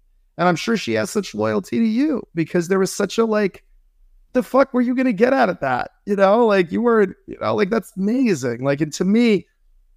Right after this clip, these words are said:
that's where people, if they can keep that gratitude,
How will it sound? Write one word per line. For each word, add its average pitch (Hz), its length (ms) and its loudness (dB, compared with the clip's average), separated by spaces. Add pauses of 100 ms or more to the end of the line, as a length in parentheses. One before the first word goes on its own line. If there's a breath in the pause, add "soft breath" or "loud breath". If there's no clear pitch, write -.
(380)
that's 220 400 2
where 180 280 0
people, 170 380 -4
if 160 140 -4
they 180 100 0
can 143 140 -8
keep - 300 -6
that 165 200 0
gratitude, 143 800 -2